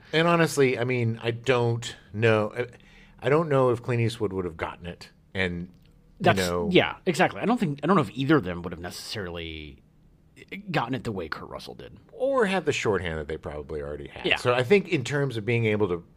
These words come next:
Speaker 1: be, having rushed through the production,
Speaker 2: Right.
Speaker 1: it was probably a lot easier working with Kurt than it would have been working with either
Speaker 2: Yeah.
Speaker 1: of those two guys.
Speaker 2: Agreed.
Speaker 1: As
Speaker 2: Agreed.
Speaker 1: fascinating it would have been to see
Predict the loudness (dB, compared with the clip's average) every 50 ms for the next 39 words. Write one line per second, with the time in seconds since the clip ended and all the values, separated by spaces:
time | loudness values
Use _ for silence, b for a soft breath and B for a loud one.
0 | -16 -8 -4 -4 -4 -4 -4 -4 -4 -2 -2 -4 -4 -6 -2 2 4 4 4 4
1 | 2 -2 2 2 4 4 2 2 2 2 2 0 0 0 -2 -2 -2 -2 -4 -6
2 | -8 -10 B B B B B 2 2 2 2 0 -2 -2 0 2 2 2 2 0
3 | 0 0 0 0 0 0 0 0 0 0 0 0 -2 -2 -2 -6 -8 -8 -10 -8
4 | -4 -2 0 0 0 -2 -4 -6 -4 -4 -4 -4 -4 -6 -8 -8 -8 -8 -8 -8
5 | -10 -12 -12 -10 -8 -4 -2 -2 -2 0 -2 -2 -4 -4 -6 -12 -14 -14 -16 -18
6 | -18 -20 -10 -2 0 2 6 6 4 4 2 -2 -12 -6 0 4 4 6 4 4
7 | 2 2 2 0 0 0 0 2 2 4 4 4 4 4 4 4 4 2 2 2
8 | 0 -2 -4 -2 0 2 2 2 0